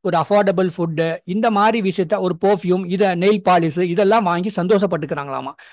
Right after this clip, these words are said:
which is like called affordable luxury. இது இன்னொரு விஷயம் சொல்றாங்க ரொம்ப அழகா.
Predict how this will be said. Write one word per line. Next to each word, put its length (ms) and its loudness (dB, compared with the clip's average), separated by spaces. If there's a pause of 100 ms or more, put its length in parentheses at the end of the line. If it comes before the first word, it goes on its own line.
(340)
which 300 -6
is 120 -2
like 180 0
called 260 2
affordable 600 2
luxury. 360 -2
இது 140 -2
இன்னொரு 280 2
விஷயம் 340 0
சொல்றாங்க 440 0
ரொம்ப 200 -2
அழகா. 280 0